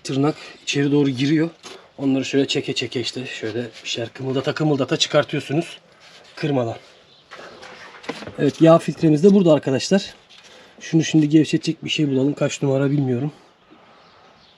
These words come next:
Beş Newton metre torkla sıkın diyor. Bunu zaten biz yumuşak bir şekilde sıkarız. Bakalım benden öncekiler nasıl sıkmış, onu göreceğiz. Şunu açmışken de içine bir bakalım, neler var neler yok.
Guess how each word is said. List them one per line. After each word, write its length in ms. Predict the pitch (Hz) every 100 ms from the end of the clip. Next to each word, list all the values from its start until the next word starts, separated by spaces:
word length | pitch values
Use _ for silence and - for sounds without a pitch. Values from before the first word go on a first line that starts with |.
| _ _ _ 156
Beş 340 | 147 139 -
Newton 340 | 156 139 151 143
metre 400 | 139 - 151 - _ - - -
torkla 300 | - 143 -
sıkın 420 | 151 - - 139
diyor. 180 | 117 147 - - -
Bunu 120 | 135
zaten 360 | 131 123 - 123
biz 180 | 123 -
yumuşak 380 | 127 - 127 -
bir 40 |
şekilde 300 | - 107 131
sıkarız. 500 | - - 131 127 - - - - - - - - -
Bakalım 320 | 127 147 147
benden 240 | 139 143 147
öncekiler 420 | 135 139 139 147
nasıl 160 | 139 -
sıkmış, 340 | - - -
onu 140 | 135
göreceğiz. 460 | 131 131 120 110 - - _ _ _ - - - - - - - -
Şunu 200 | - 135
açmışken 500 | 127 147 - 160 147
de 60 |
içine 280 | 135 - 147
bir 40 | 147
bakalım, 360 | 139 156 139
neler 260 | 123 131 143
var 220 | 139 147
neler 240 | 139 143
yok. 440 | 135 110 - -